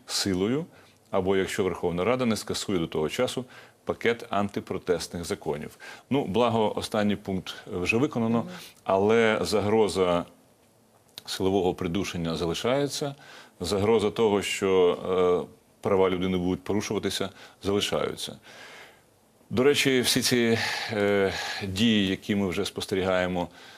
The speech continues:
Speaker 1: е, як ви правильно кажете, вже, е, впродовж довгого часу на Майдані, вони чітко підпадають під дію, е, м, е, Гаазького міжнародного трибуналу. І, е, дуже не хотілося б, щоб ті люди, які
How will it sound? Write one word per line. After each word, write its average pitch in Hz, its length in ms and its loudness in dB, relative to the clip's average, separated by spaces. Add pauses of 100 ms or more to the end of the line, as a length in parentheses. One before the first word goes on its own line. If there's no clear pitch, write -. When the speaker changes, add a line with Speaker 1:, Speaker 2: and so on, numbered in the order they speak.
(240)
Speaker 1:
е, 85 500 2 (120)
як 90 140 -4
ви 90 60 -10
правильно 90 260 -4
кажете, 87 280 -2
вже, 85 260 2
е, 85 60 -2 (340)
впродовж 85 420 -4
довгого 87 280 0
часу 95 320 -8
на 90 120 -4
Майдані, 120 520 -2 (380)
вони 110 240 2
чітко 110 640 2
підпадають 104 640 2
під 87 160 -6
дію, 92 440 2 (380)
е, 85 320 2 (760)
м, 85 440 -4
е, 80 380 -2
Гаазького 90 680 2 (120)
міжнародного 90 640 -2
трибуналу. 131 600 -2 (500)
І, 104 340 2 (380)
е, 92 420 2 (160)
дуже 120 280 0
не 117 80 0
хотілося 117 520 -2
б, - 60 -12
щоб - 320 -8
ті 113 240 0
люди, 92 260 0
які 87 360 -2